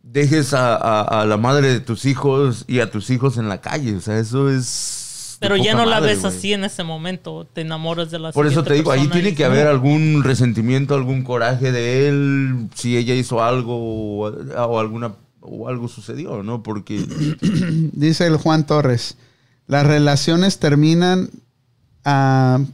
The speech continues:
Speaker 3: por las inseguridades. Trabaja con tus insegu-, inseguridades, no con las de tu pareja". Dice Nayeli. Nayeli le está tirando machín a los hombres, ¿eh? "Hay hombres que no tienen los suficientes huevos y es-,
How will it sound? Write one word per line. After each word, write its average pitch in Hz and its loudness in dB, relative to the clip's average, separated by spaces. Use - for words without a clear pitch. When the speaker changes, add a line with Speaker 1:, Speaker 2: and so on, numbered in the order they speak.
Speaker 3:
por 147 2
las 143 4
inseguridades. 131 4
Trabaja 135 2
con 143 2
tus 139 0
insegu-, 127 2
inseguridades, 135 2
no 143 2
con 160 2
las 143 4
de 131 4
tu 127 0
pareja". 120 0
Dice 131 0
Nayeli. 135 4
Nayeli 139 -2
le 147 0
está 139 -4
tirando 160 0
machín 139 2
a 143 4
los 120 2
hombres, 135 2
¿eh? 165 2
"Hay 165 2
hombres 202 4
que 160 0
no 151 2
tienen 175 4
los 156 4
suficientes 147 0
huevos 170 2
y 139 2
es-, 135 2